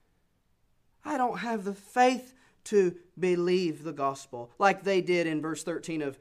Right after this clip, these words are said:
chapter one, "In whom also ye trusted after that ye heard the word of truth." I don't have that faith. I have weak faith that can't take hold of Christ.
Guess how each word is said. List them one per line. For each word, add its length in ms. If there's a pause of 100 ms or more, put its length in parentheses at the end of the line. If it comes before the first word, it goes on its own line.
(120)
chapter 360
one, 220
"In 80
whom 220
also 260
ye 160
trusted 680 (300)
after 240
that 140
ye 100
heard 220
the 60
word 160
of 100
truth." 220
I 160
don't 240
have 300
that 360
faith. 600 (480)
I 100
have 240
weak 400
faith 420 (520)
that 200
can't 360
take 200
hold 220
of 120
Christ. 520